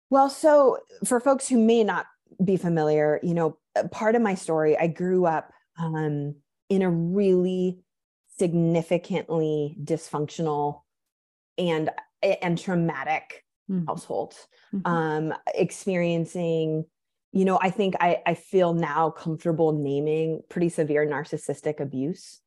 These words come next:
Speaker 2: Mm-hmm.
Speaker 1: um, experiencing emotional,
Speaker 2: Mm-hmm.
Speaker 1: verbal, even
Speaker 2: Mm-hmm.
Speaker 1: spiritual abuse. And
Speaker 2: Mm-hmm.
Speaker 1: so that experience, part of how I coped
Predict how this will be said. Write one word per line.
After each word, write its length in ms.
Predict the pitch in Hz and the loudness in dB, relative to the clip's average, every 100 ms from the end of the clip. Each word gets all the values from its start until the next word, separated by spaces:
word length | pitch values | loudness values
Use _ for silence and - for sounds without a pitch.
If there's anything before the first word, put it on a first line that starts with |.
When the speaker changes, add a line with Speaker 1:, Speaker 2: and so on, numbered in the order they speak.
| - | -6
Speaker 2:
Mm-hmm. 380 | 196 160 165 151 | -4 -2 -4 0
Speaker 1:
um, 520 | 165 160 151 151 147 165 | 0 0 0 -2 -2 -4
experiencing 1000 | 160 - 175 160 160 - 156 147 147 139 | -6 -4 0 0 0 -2 -2 -2 -2 -6
emotional, 560 | 165 165 202 - 180 160 | -6 -2 -2 -2 -4 -2
Speaker 2:
Mm-hmm. 40 | |
Speaker 1:
verbal, 540 | 175 180 170 160 160 - _ _ _ _ | -2 0 2 0 -2 -6 _ _ _ _
even 180 | 190 175 | 0 0
Speaker 2:
Mm-hmm. 80 | 175 | 0
Speaker 1:
spiritual 480 | 165 160 160 151 - | -2 -2 0 -2 -2
abuse. 540 | 151 - - - - - | -4 -4 -8 -10 -16 -2
And 140 | 208 | 0
Speaker 2:
Mm-hmm. 80 | 202 | 2
Speaker 1:
so 520 | 165 233 214 196 185 _ _ _ _ _ _ _ _ _ _ _ - 185 160 - | 2 2 4 2 -2 _ _ _ _ _ _ _ _ _ _ _ 0 2 2 2
that 320 | 170 - 285 | 2 2 0
experience, 960 | 269 - - - 240 233 202 175 160 - | -2 -4 -14 -2 2 2 2 0 -2 -6
part 260 | - 233 247 | -6 0 0
of 80 | |
how 200 | 240 208 | 0 2
I 100 | 180 | 2
coped 500 | 185 180 135 - - | 2 -2 -6 -8 -18